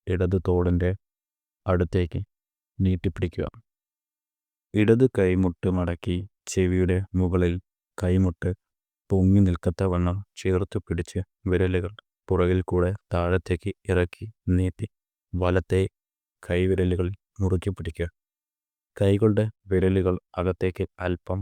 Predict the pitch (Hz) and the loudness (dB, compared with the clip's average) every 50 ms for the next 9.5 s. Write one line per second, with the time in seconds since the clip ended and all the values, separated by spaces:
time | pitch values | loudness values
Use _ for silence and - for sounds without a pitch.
0 | 95 90 90 90 90 - - - 92 - - 90 90 90 - - - 92 90 92 | -2 -2 -2 -2 -2 -4 -4 -6 -6 -6 -4 -4 -4 -4 -6 -6 -4 -4 -2 -2
1 | 107 120 _ _ _ _ _ _ _ _ _ _ _ _ _ _ _ _ _ - | -4 -6 _ _ _ _ _ _ _ _ _ _ _ _ _ _ _ _ _ -4
2 | 101 98 98 101 101 98 98 98 95 98 92 - _ _ _ _ _ _ - 92 | 0 2 4 4 4 6 6 4 4 2 0 -2 _ _ _ _ _ _ -4 0
3 | 92 95 90 92 90 - 98 - - - - - 95 98 98 - _ _ _ _ | 2 2 2 2 2 0 -2 -4 -6 -8 -4 -2 -2 -2 -2 -4 _ _ _ _
4 | _ _ _ _ _ - - 98 95 95 - - 104 101 92 90 90 92 - - | _ _ _ _ _ -2 0 2 2 2 2 2 2 2 2 0 0 -2 -2 -2
5 | 92 90 90 87 90 98 - _ _ _ _ _ _ _ _ _ _ _ _ _ | 0 0 0 0 -2 -4 -8 _ _ _ _ _ _ _ _ _ _ _ _ _
6 | _ _ _ _ - 95 98 95 95 - - 101 101 101 104 107 107 - - 101 | _ _ _ _ 0 0 2 0 0 0 0 2 2 2 2 0 -4 -4 -2 0
7 | 92 90 92 90 - - 98 95 98 - - 98 92 90 90 90 87 90 95 101 | 2 2 0 0 -2 -2 -2 -2 -2 -2 -2 -2 0 2 2 2 2 2 0 -2
8 | - - - 95 90 92 90 - - 98 90 98 - _ _ - 98 95 92 90 | -4 -4 0 2 2 2 0 0 0 0 0 0 -2 _ _ -4 0 2 2 2
9 | 95 98 95 92 85 92 - 87 87 113 | 4 4 2 2 2 0 -2 -2 -4 -4